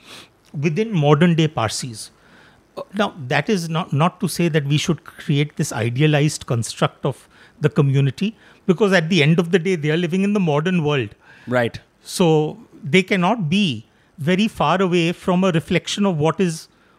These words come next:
Speaker 1: what is going on around us. But I would say that the vast majority,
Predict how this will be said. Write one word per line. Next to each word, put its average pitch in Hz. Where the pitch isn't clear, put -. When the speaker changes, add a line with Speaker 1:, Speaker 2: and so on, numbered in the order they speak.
Speaker 1:
what 160
is 180
going 170
on 170
around 151
us. -
But 202
I 190
would 208
say 233
that 185
the 185
vast 139
majority, 123